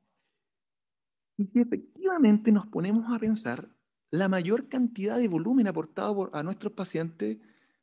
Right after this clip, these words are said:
no es durante la reanimación. Una reanimación, uno, dos litros. Pero pensemos en toda la cantidad de diluciones que le estamos poniendo al paciente en sustancia hospitalaria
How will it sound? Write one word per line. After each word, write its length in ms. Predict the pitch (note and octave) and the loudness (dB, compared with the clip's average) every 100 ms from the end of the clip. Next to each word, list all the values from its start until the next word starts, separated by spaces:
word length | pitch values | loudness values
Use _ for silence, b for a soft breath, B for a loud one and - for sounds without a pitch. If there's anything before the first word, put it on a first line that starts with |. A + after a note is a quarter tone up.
| _ - | _ -2
no 160 | F3 | 2
es 80 | F3 | 2
durante 380 | E3 F#3+ G3 G#3 | 2 0 2 2
la 80 | G#3 | 2
reanimación. 720 | G#3 G#3 G#3+ B3+ G#3 - - _ _ _ _ _ _ _ _ _ _ _ _ _ | 2 2 2 2 2 -2 -20 _ _ _ _ _ _ _ _ _ _ _ _ _
Una 140 | C3+ | -2
reanimación, 760 | C3+ C3+ B2+ D3+ D3+ C#3+ C3+ - | 2 2 2 0 -2 -4 -8 -6
uno, 460 | C3+ D#3 E3+ E3 - | 0 2 0 -4 -8
dos 200 | A2+ A2 | -6 -4
litros. 300 | A#2 A#2 G#3+ - _ _ _ _ _ _ _ _ _ _ | -4 -6 -8 -12 _ _ _ _ _ _ _ _ _ _
Pero 160 | C3+ C#3 | 0 2
pensemos 340 | C3 F3+ D3 | 0 0 -2
en 80 | F#3 | -2
toda 140 | F#3+ | -2
la 100 | G3+ | -2
cantidad 400 | F#3+ E3+ E3 E3 | -2 -6 -4 0
de 80 | F#3 | 0
diluciones 480 | E3 C3 A#2+ D#3+ G#3 | 0 -4 -4 -6 -6
que 80 | F3 | -8
le 60 | |
estamos 240 | D#3+ F3 F3 | -6 -4 -4
poniendo 320 | C#3 D#3 F3 | -4 -2 -4
al 40 | |
paciente 380 | D3+ C3 E3+ F#3 | -6 -8 -6 -6
en 40 | E3 | -8
sustancia 360 | B2+ D#3 - | -8 -8 -6
hospitalaria 460 | D#3+ C4+ E4 B2 | -6 -4 -4 -4